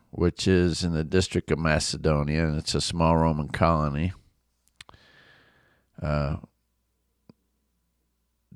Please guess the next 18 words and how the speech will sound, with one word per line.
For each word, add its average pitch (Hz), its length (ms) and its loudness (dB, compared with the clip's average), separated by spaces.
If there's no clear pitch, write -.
they 85 160 2
reach 87 400 0
Philippi, 107 880 4
and 92 240 -2
they 95 100 2
stay 101 360 4
there 127 200 6
several 78 400 2
days, 67 400 -4
and 85 100 0
they're 92 140 2
looking 120 300 2
for 113 160 4
a 98 60 4
place 95 360 2
to - 80 -6
pray, 107 400 4
right? 78 400 2